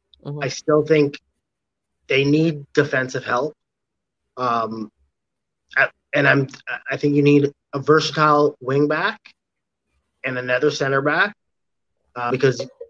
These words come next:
Speaker 2: we've already seen Mavinga's health is a, is gonna be a concern moving forward for the rest of the year, I think.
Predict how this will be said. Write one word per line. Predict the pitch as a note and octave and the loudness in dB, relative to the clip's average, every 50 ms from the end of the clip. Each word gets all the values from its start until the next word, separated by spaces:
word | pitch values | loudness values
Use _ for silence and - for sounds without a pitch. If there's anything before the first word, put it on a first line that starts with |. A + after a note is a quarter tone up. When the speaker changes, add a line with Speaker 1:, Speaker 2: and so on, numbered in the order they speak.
| _ | _
Speaker 2:
we've | D3 C#3 C#3 C3+ | 0 2 4 6
already | C#3 D3 D3+ D#3 E3 C#3+ | 6 6 6 4 2 -2
seen | - D#3+ D#3 D3 C#3+ C#3+ | 0 2 4 6 6 6
Mavinga's | C#3 C#3 C3+ C3+ C#3+ C#3+ C#3+ D3 C#3+ C#3 C3+ - _ _ _ - | 4 4 2 2 2 2 4 4 2 0 -2 -8 _ _ _ -4
health | B2 C#3 C#3 C#3 C#3 - - C#3+ - _ _ _ _ _ | -2 0 0 0 -4 -10 -16 -18 -18 _ _ _ _ _
is | - C#3 B2+ B2+ | -6 -6 -6 -4
a, | B2+ - _ | -8 -8 _
is | C#3+ B2+ A#2+ | -10 -4 0
gonna | C#3 C3+ C3+ | 0 2 6
be | C#3+ C#3 | 4 4
a | B2+ | 4
concern | - B2+ A#2 - - C3+ C3+ C3+ | 2 -4 -6 -4 -2 0 2 4
moving | C#3 C3+ B2+ C3+ C3+ C3 | 4 4 4 4 2 2
forward | - B2+ B2+ B2+ C3 C3 - | 2 2 2 4 2 0 -4
for | - | -4
the | A#2+ A#2 | -4 -4
rest | A#2 A#2+ - - | -4 -4 -4 -4
of | C#3 | 0
the | A#2 C#3+ | 2 2
year, | C#3+ D3 D#3 D#3+ D#3 | 4 4 2 2 0
I | C3 C3+ | -2 -2
think. | C3+ - D#3 E3+ G3 | -2 -2 -2 -2 -2